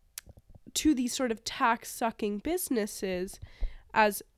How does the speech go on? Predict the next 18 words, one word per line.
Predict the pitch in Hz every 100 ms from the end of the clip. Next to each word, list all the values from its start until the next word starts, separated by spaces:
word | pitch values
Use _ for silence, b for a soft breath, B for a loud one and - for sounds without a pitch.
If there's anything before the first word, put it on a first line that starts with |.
| _ _ -
Band-Aids | 220 233 254 214 185 175 185 - - -
to | - 226
society, | - 220 196 175 95 196 233 254 _ -
you | 233
know, | 208 175 196 - b b b -
to | 214
help | - 269 262 -
troubled | - - 254 208 208 202
children, | - 240 196 - - 240
such | 240 - 208
as, | 214 202
you | -
know, | 196 196 -
foster | 202 196 - -
care, | - - 208 180 175 180
prisons. | - 220 190 - 170 165 - - b b b b b
So | - - 285 311 311
much | 269 254 -